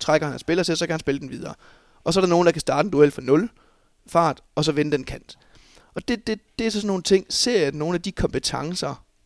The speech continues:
at det skal bare være nogle glimt, så tænker jeg, det er spændende. Men ser jeg mange af de her spillere, som, som bare vinder på og kan løbe ekstremt hurtigt og kan komme derhen,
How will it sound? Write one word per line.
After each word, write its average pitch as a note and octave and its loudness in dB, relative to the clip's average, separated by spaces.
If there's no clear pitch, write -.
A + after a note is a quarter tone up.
at D#3 -6
det F3+ 2
skal F3 -2
bare F3+ -2
være E3+ -4
nogle C3+ -8
glimt, F3 -4
så F3+ -12
tænker D#3+ -2
jeg, C#3 -6
det E3 6
er E3 4
spændende. - -8
Men C#3 -10
ser A3+ 6
jeg E3+ 2
mange D3+ -4
af E3+ -2
de E3+ -4
her D#3+ 0
spillere, D#3 -2
som, C3+ -8
som B2+ -10
bare D3 -4
vinder D#3 -2
på C#3 2
og - -8
kan C3+ -6
løbe C#3+ -2
ekstremt - -6
hurtigt D#3 2
og F#2 -6
kan - -10
komme F3 0
derhen, D3 -2